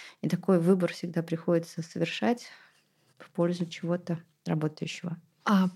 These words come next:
Speaker 2: про прогресс ребенка. Как вообще оценивать, есть ли он, например, в начальной школе, а ты родитель, который много работает, отдал ребенка в хорошую школу, но не очень понимаешь, как там дела?
Speaker 1: Во-первых,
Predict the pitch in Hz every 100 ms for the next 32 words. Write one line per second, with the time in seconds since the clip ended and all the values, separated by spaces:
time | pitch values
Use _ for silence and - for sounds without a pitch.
0 | - 202 214 247 - 208 214 185 190 175
1 | - - - 190 175 170 165 165 147 156
2 | - _ - - - - 208 269 - -
3 | _ 185 180 - - 208 214 - 190 -
4 | 208 208 175 156 - - 190 175 196 196
5 | - 170 165 185 220 226 185 165 170 170
6 | 175 175 165 185 170 165 - 175 220 214
7 | 180 - - - 165 190 180 175 185 180
8 | 160 175 175 180 165 160 151 185 220 190
9 | 180 170 160 175 170 165 175 - 175 165
10 | 196 - - - 175 214 190 - - -
11 | 175 175 175 - 170 165 165 - 165 170
12 | 170 147 151 - _ _ _ 196 190 190
13 | 233 262 247 214 -